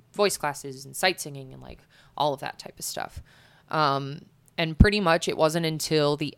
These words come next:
end of my senior, or going into my senior year, that I really even thought of pursuing, like, my own music.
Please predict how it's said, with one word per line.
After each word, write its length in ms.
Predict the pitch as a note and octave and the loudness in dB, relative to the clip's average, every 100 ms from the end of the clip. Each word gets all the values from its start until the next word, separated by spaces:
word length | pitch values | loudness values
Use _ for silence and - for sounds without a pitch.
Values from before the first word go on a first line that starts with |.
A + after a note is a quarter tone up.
| - | -4
end 680 | D3 D3 D#3 F3+ F#3 G3 F3+ - | -2 0 -2 -2 -2 -2 -2 -2
of 160 | F3+ | -2
my 680 | F3+ E3 D#3+ D#3+ E3 E3 D#3+ | -2 0 0 0 0 -2 -4
senior, 680 | C#3+ - - D#3 D#3+ F3 F#3 - | -4 -6 -4 -2 -2 0 -2 -4
or 260 | D#3+ E3 | 0 0
going 300 | D3+ F3 F3+ | 4 6 6
into 160 | F3+ D#3+ | 2 0
my 120 | D3+ | -2
senior 400 | C#3+ - D#3 D3+ | -2 -4 -4 -4
year, 460 | C#3 C#3+ C3+ B2+ B2 - - _ _ - | -4 -2 0 0 -4 -10 -20 _ _ 2
that 280 | D3 C#3 - | 4 4 2
I 120 | D#3 | 0
really 580 | C#3 C#3+ D3 C#3+ C#3 C#3 | 0 -2 -2 -2 -4 -6
even 760 | D#3+ D3 D3 C#3 C3+ C3 B2+ - _ _ _ _ _ _ | -6 -6 -2 -4 -4 -8 -10 -14 _ _ _ _ _ _
thought 720 | - - - E3+ D3+ C3 - _ - | -20 -18 4 8 8 6 2 _ -6
of 140 | C3+ - - _ _ _ _ | -6 -8 -20 _ _ _ _
pursuing, 640 | - D3 - C#3 C3 B2+ B2+ | 0 0 -2 -4 -4 -8 -8
like, 360 | C3 B2+ - _ _ _ - | -10 -10 -14 _ _ _ -6
my 240 | C#3+ C3 | -4 -2
own 640 | - C3+ C3+ C3 B2+ B2 B2+ - - - _ _ _ _ _ _ - | -2 0 0 -2 -4 -6 -8 -12 -18 -20 _ _ _ _ _ _ -8
music. 540 | C3 G#2+ - - - | -6 -4 -8 -10 -16